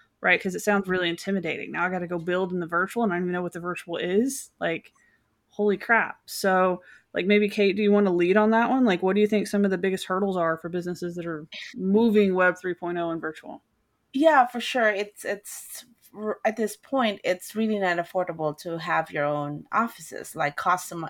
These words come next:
Speaker 2: customization costs a lot because technology is out there. They're outnumbered with talents, but there are some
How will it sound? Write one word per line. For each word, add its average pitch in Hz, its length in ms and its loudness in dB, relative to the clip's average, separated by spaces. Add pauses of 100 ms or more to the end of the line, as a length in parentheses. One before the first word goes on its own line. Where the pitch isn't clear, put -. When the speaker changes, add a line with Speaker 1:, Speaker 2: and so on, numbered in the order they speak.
(120)
Speaker 2:
customization 151 840 -4
costs - 260 -4
a - 40 -12
lot 107 320 -6
because - 160 -20
technology 160 560 -6
is 120 60 -8
out 127 240 -4
there. 185 380 4 (520)
They're 170 240 -2
outnumbered 175 680 -2
with 165 240 -8
talents, 160 580 -4
but - 240 -4
there 170 100 -2
are 180 40 -2
some 240 360 -4